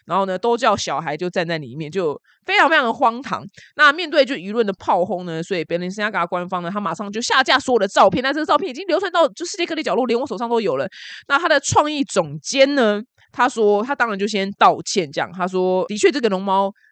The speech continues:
这个有B D S M的元素的绒毛熊呢，的确不应该跟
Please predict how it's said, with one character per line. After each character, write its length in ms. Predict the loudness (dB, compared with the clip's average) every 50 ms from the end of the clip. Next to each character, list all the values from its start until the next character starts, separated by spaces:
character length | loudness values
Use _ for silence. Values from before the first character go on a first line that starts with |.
| _ _ _
这 120 | -6 -2
个 160 | 0 2 2
有 120 | 2 0 -2
B 220 | -4 -4 -6 -4 -4
D 180 | -4 -4 -2
S 160 | -4 -4 -4
M 80 | -4 -4
的 80 | -2 -2
元 180 | -2 -4 -6
素 140 | -4 -2 -2
的 60 | 0
绒 120 | 0 -2 -4
毛 160 | -4 -4 -4
熊 200 | -4 -4 -6 -6
呢， 100 | -6 -6
的 140 | -8 -6 -4
确 100 | -4 -4
不 160 | -2 -4 -6
应 80 | -4
该 140 | -2 -2 -2
跟 120 | -2 -4